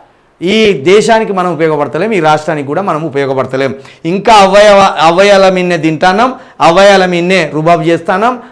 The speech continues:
అవయవాలను కొడుతున్నాం, అవయవాలను చంపుతున్నాం. కాబట్టి నూట ఎనిమిది ఏళ్ళ ఉన్న ఒక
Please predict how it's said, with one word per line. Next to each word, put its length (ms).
అవయవాలను 600
కొడుతున్నాం, 600
అవయవాలను 540
చంపుతున్నాం. 460
కాబట్టి 400
నూట 400
ఎనిమిది 480
ఏళ్ళ 200
ఉన్న 260
ఒక 360